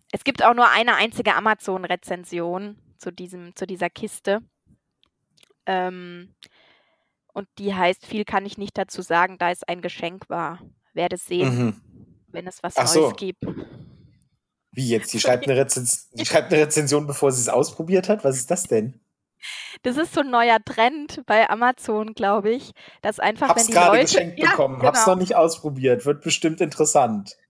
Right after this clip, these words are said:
Speaker 1: Ja.
Speaker 2: Toll, danke
Speaker 1: Kein
Speaker 2: für
Speaker 1: Spaß.
Speaker 2: nichts.
Speaker 1: Ja, genau.
Speaker 2: Ja, super. Okay, also jetzt haben wir
Speaker 1: Ah.
Speaker 2: viel gelernt. Amazon-Rezensionen über Dinge, die man noch nicht ausprobiert hat. Marie hat keine Kaffeekränzchen mit Freundinnen, wo sie Sexspielzeug rumgehen lassen.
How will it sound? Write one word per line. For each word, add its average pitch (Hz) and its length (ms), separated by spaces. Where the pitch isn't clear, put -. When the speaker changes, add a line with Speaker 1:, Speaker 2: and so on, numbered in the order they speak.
Speaker 1:
Ja. 233 320
Speaker 2:
Toll, 139 580
danke 143 440
Speaker 1:
Kein 143 140
Speaker 2:
für 143 80
Speaker 1:
Spaß. 127 80
Speaker 2:
nichts. - 580
Speaker 1:
Ja, 226 160
genau. 220 480
Speaker 2:
Ja, 117 540
super. 110 540
Okay, 160 360
also 127 240
jetzt 143 200
haben 175 100
wir 165 100
Speaker 1:
Ah. 151 40
Speaker 2:
viel 170 180
gelernt. 110 520
Amazon-Rezensionen 165 1200
über 135 160
Dinge, 139 260
die 135 100
man 123 120
noch 107 120
nicht 107 160
ausprobiert 151 580
hat. 139 260
Marie 151 480
hat 139 220
keine 147 360
Kaffeekränzchen 135 840
mit 123 120
Freundinnen, 127 600
wo 123 100
sie 107 240
Sexspielzeug - 800
rumgehen 123 480
lassen. 117 460